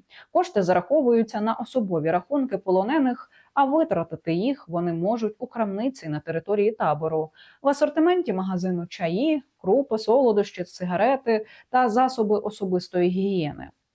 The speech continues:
На території закладу також є теплиці та парники для вирощування овочів і ягід.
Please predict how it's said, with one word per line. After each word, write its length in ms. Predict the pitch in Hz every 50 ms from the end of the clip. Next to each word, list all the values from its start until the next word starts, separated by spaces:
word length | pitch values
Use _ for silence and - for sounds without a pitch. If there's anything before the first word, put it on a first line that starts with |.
| _ - - - -
На 80 | 254 262
території 480 | 302 302 311 311 330 330 277 214 208
закладу 440 | 202 240 302 320 320 277 269 254 269
також 320 | 262 262 262 254 233 -
є 180 | 220 214 214 220
теплиці 580 | 214 196 175 - 180 175 247 302 285 - 202 185
та 120 | - 190
парники 540 | 190 214 226 254 277 320 330 - - 233 262
для 180 | 226 214 220
вирощування 680 | 208 196 185 170 175 202 - _ - 202 196 190 180 175 -
овочів 540 | - 208 190 180 175 175 - 202 185 - 247
і 60 | 262
ягід. 380 | 254 196 151 143 147 143 -